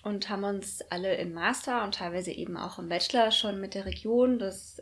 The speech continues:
Nahen und Mittleren Osten auseinandergesetzt. Und wenn wir jetzt von der Region reden, dann meine ich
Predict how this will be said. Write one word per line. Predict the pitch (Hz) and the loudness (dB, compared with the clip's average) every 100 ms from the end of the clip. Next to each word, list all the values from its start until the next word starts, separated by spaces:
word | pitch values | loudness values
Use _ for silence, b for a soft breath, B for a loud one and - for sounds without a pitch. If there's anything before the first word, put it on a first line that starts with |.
| - | -2
Nahen | 165 202 | 2 2
und | |
Mittleren | 202 196 185 175 | 2 -2 -4 -2
Osten | - 190 - | 0 -2 -2
auseinandergesetzt. | - 185 170 196 262 254 247 240 - - B B B B B B | -8 -6 -6 -2 0 0 0 -2 -8 -18 B B B B B B
Und | 185 | -4
wenn | 185 | -2
wir | 180 | 0
jetzt | 180 180 - | -2 -2 -6
von | 185 175 | -6 -6
der | 175 | -6
Region | 175 - 190 220 226 220 | -8 -6 0 0 0 -2
reden, | - 175 196 220 | -4 0 0 0
dann | 196 175 | -2 -2
meine | 170 175 | 0 -2
ich | 180 - | -2 -8